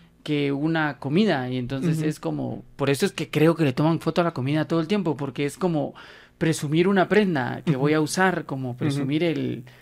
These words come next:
Speaker 1: "Ah, vean lo que
Speaker 2: <laughs> Cabal.
Speaker 1: tengo frente a mí y lo que pude adquirir".
Speaker 2: Ujú.
Speaker 1: Eh, entonces, cuando ya entra en ese territorio la comida,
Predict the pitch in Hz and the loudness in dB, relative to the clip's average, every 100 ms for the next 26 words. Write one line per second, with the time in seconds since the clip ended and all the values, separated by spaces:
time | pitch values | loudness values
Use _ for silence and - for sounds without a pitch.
0 | - - _ _ - - - - - 127 | -20 -20 _ _ -14 -14 -14 -16 -14 -8
1 | 160 151 131 180 127 120 254 - - - | -4 -4 -4 -6 -6 -4 -2 -2 -2 4
2 | 139 180 170 131 - 156 151 147 131 175 | 8 10 8 8 4 4 4 4 4 4
3 | 208 190 151 147 143 - 165 196 151 127 | 4 4 4 4 2 0 0 2 4 2
4 | 123 147 139 226 175 170 151 170 - - | -2 -2 -2 -2 -2 -2 0 -4 -6 -6
5 | 147 139 127 110 _ _ _ - 180 190 | -4 -4 -6 -8 _ _ _ 0 2 2
6 | 196 170 147 147 165 233 247 233 220 214 | 2 2 4 6 6 6 4 4 2 2
7 | 233 196 151 165 190 190 175 147 139 175 | 0 0 2 2 2 0 0 -2 -2 -2
8 | 208 | -4